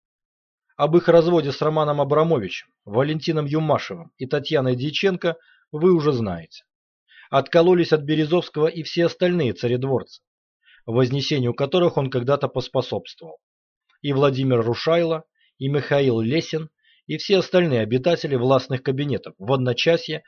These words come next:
вычеркнули этот светлый образ из своей памяти. Даже произносить эту фамилию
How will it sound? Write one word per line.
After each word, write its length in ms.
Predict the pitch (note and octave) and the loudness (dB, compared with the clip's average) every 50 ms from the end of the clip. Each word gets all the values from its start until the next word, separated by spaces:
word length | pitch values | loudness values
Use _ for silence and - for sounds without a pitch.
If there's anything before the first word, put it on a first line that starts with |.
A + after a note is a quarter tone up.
| - - _ _ | -20 -20 _ _
вычеркнули 720 | C#3+ C#3+ D3+ F3+ G3+ F3+ - D3 B2+ - C3 B2+ B2 B2+ | -6 -2 0 0 0 2 0 -2 -2 0 0 0 2 2
этот 160 | B2 B2 A#2 | 0 0 -4
светлый 460 | - - D3+ D3 C#3 C3+ A#2+ A#2 C3 - | -6 -6 -2 -2 -2 0 -2 -4 -4 -2
образ 420 | E3+ E3+ E3 E3 E3 E3 D#3+ - _ _ _ _ | -2 -2 0 0 -2 -2 -2 -6 _ _ _ _
из 140 | C3 A#2+ - | -10 -10 -6
своей 280 | - B2+ B2+ B2+ B2+ B2+ | -2 0 2 2 2 0
памяти. 520 | - - G2 F2 E2+ D#2+ _ - - _ _ _ _ _ _ _ _ _ - - _ _ | -2 -4 -6 -6 -8 -12 _ -20 -20 _ _ _ _ _ _ _ _ _ -20 -20 _ _
Даже 320 | C3 C#3 C#3+ C3 C#3+ C#3+ | 0 2 2 2 2 -2
произносить 600 | D3 D3 C#3+ C#3 C#3 C3 D3 D3+ - - F3+ B2+ | 0 0 2 2 2 2 -2 -2 -2 -2 -2 -2
эту 180 | B2+ A#2 - A#2 | -2 -4 -4 -6
фамилию 560 | - - C3 C#3+ E3+ F#3+ F#3+ F3+ F3+ F3 E3+ | -2 -2 -2 0 0 0 2 2 0 0 -2